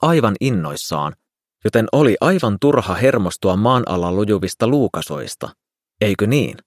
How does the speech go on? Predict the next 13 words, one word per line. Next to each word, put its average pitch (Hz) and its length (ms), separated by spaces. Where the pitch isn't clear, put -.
Ajatus 139 420
oli 92 200
tuntunut 123 460
varsin 123 380
vakuuttavalta, - 840
ja 117 140
Kruusin 113 400
hermot 120 400
olivat 131 280
pysyneet 107 500
aisoissa. - 720
Tajuttuaan 139 560
selvinneensä 95 640